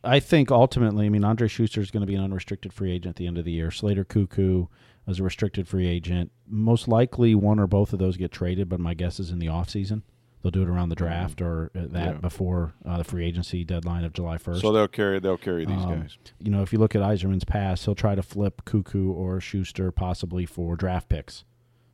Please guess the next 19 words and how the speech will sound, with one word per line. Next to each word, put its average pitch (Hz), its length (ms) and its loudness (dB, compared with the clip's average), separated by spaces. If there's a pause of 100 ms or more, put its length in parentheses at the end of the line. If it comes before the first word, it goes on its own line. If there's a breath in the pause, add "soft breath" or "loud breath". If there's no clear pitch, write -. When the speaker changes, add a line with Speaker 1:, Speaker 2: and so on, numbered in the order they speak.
Speaker 1:
um, 85 120 -6
Speaker 2:
Mm-hmm. 80 280 -4
Speaker 1:
and 120 80 4
maybe 110 220 4
second 92 360 -2
or 82 60 0
third 95 260 0
rounders. 78 380 -4
But 90 140 -6
he 98 80 -4
did 101 160 0
that 101 160 2
with 98 160 -2
Brett 104 180 2
Conley 101 320 -2
a 80 60 -4
couple 82 220 -6
years 73 200 -8
ago. - 220 -12